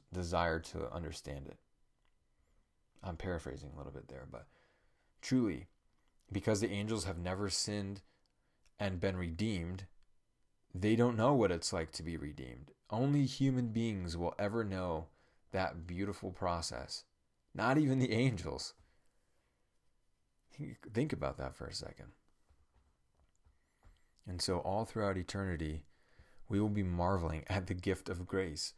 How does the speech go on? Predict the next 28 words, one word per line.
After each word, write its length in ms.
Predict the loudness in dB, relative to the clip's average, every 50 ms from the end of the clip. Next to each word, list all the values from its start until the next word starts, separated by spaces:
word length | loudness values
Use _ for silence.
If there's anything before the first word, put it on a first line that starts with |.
| -16 -6 0
We 160 | 2 2 4
will 160 | 4 4 2
be 140 | 2 2 0
marveling 580 | 2 2 4 4 4 4 4 2 2 0 0 0
at 160 | -2 -2 0
redemption, 540 | 0 -2 0 2 2 2 2 0 -2 -2 -4
because 260 | -2 0 0 0 2
redemption 560 | 2 4 4 6 4 4 4 2 0 2 2
means 340 | 4 4 4 4 2 0 -4 -8 -16 -20 -20 -20 -20 _ _ -20 _ -20 -20 -20 _ -20 _ _ -20 -20 -20 -12 -4
that 360 | 2 4 6 6 6 2 0 -8 -20 -20 -8 -2
we 140 | 2 4 6
have 140 | 6 6 4
accomplished 640 | 2 0 2 2 2 2 2 0 -2 -2 -2 -4
more 320 | -2 0 2 2 2 4
than 140 | 4 2 2
recovery. 480 | 0 0 -2 0 0 0 2 2 0 -2
And 140 | -2 -2 -2
what 120 | -2 -4 -2
does 140 | -4 -2 0
that 220 | 0 -2 -2 -4
mean? 260 | -8 -10 -10 -10 -14 -16 -18 -20 -20 -20 _ _ -20 -20 -20 _ _ _ _ -20 -20 -20 -20 -20 -20 -16 -4
It 160 | -2 -2 0
means 300 | 2 2 2 2 2 2
that 240 | 2 2 2 2 0 -2 -12 -20 -20 -20 -20 -20 -20 -20 -12 -6
once 420 | -2 0 0 0 0 -2 -4 -4
we 200 | -2 0 0 0
were 140 | 2 0 0
lost, 520 | 0 0 -2 -2 -2 -2 -4 -6 -6 -10